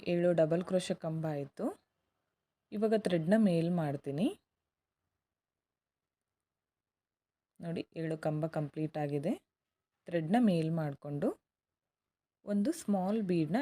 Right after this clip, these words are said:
ಆ್ಯಡ್ ಮಾಡ್ತಿದ್ದೀನಿ. ನೋಡಿ, ಈ ಚಿಕ್ಕ ಬೀಡು. ಓಕೆ, ನೋಡಿ, ಈ ಚಿಕ್ಕ ಬೀಡ್‌ನ ಹಾಕಿ ಸೂಜಿ ಮೇಲೆ ಒನ್ ಟೈಮ್ ಥ್ರೆಡ್‌ನ ಸುತ್ಕೋತೀನಿ. ಸೇಮ್ ರಿಂಗ್ ಬೀಡ್ ಒಳಗಡೆ ನೀಡಲ್ನ ಹಾಕ್ಬೇಕು. ದಾರನ ತಂದು ಎರಡು ದಾರನ ಒಂದು ಮಾಡ್ತೀನಿ,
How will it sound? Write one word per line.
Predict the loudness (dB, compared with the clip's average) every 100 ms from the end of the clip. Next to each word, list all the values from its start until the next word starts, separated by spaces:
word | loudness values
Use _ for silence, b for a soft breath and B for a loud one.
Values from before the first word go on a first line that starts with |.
| -2
ಆ್ಯಡ್ | -2 -2 -2
ಮಾಡ್ತಿದ್ದೀನಿ. | -4 -6 -6 -6 -4
ನೋಡಿ, | -4 -6 -4
ಈ | -4
ಚಿಕ್ಕ | -6 -10 _ -6
ಬೀಡು. | -4 -4 -6 _ _ _ _ _ _ _ _ _ -16
ಓಕೆ, | -6 -4
ನೋಡಿ, | -2 -2
ಈ | 0 0
ಚಿಕ್ಕ | 0 -6 -4
ಬೀಡ್‌ನ | -2 0 -2 -2
ಹಾಕಿ | -4 -4 -4
ಸೂಜಿ | 0 2 2
ಮೇಲೆ | 0 0 0
ಒನ್ | -2 0
ಟೈಮ್ | -2 0
ಥ್ರೆಡ್‌ನ | 0 0 -2
ಸುತ್ಕೋತೀನಿ. | -2 -6 -8 -8 -6 -2 -4 -6 _ _ _ -6
ಸೇಮ್ | -2 0 0
ರಿಂಗ್ | 0 0 2
ಬೀಡ್ | 2 2
ಒಳಗಡೆ | 2 4 2 2 4
ನೀಡಲ್ನ | 4 4 2 2 -4
ಹಾಕ್ಬೇಕು. | -6 -8 -10 -8 -8 -8 _ _ _ _ -6
ದಾರನ | -2 -2 -2 -4
ತಂದು | -4 -4 0 0 0
ಎರಡು | -2 0 0
ದಾರನ | 0 0 0 -2
ಒಂದು | -2 -4 -4
ಮಾಡ್ತೀನಿ, | -4 -8 -6 -6